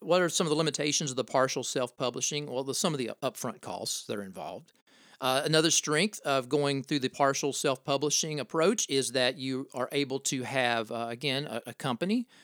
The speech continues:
a publishing company with, uh, with their, their name, their logo on, uh, on your book.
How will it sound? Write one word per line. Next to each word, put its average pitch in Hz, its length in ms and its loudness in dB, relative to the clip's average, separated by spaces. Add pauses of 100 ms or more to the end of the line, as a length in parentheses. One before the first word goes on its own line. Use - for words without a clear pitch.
(140)
a 117 80 -2
publishing 131 460 -2
company 147 460 -6
with, 135 380 0
uh, 104 280 -2
with 120 200 -6
their, 120 300 4 (400)
their 220 120 10
name, 151 320 4
their 156 160 6
logo 147 480 6 (240)
on, 131 400 4
uh, 113 140 -2
on 127 200 -2
your 143 120 0
book. 110 340 -4